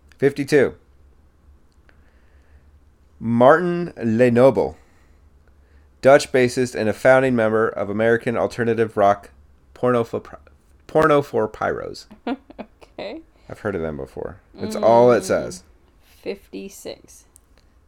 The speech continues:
Speaker 1: Sixty-five. And then I'll just give you one more. Oh, okay. It's actually somebody that you might know of. Win Butler, lead vocalist, songwriter with the Grammy Award-winning indie rock band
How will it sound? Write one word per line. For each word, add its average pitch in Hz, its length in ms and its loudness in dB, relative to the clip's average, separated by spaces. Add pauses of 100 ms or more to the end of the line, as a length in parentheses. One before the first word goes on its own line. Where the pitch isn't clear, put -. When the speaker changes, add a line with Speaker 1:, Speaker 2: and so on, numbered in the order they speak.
(120)
Speaker 1:
Sixty-five. 92 880 -6 (1700)
And 92 180 -10
then 82 400 -6 (720)
I'll 87 60 -8
just 78 180 -20
give 76 140 -12
you 76 100 -10
one 76 160 -10
more. 73 300 -12 (360)
Oh, 254 340 0 (220)
okay. 110 380 -4 (140)
It's 101 180 -12
actually 117 320 -2
somebody 98 360 -6
that 85 220 -12
you 95 60 -10
might 80 200 -8
know 78 200 -10
of. 73 160 -14 (720)
Win 131 320 0
Butler, 92 480 2 (920)
lead 135 220 0
vocalist, 120 560 2
songwriter 107 560 2
with 104 140 -2
the 107 60 -12
Grammy 117 380 0
Award-winning 101 1200 -4
indie 110 300 -2
rock 98 260 0
band 95 220 -4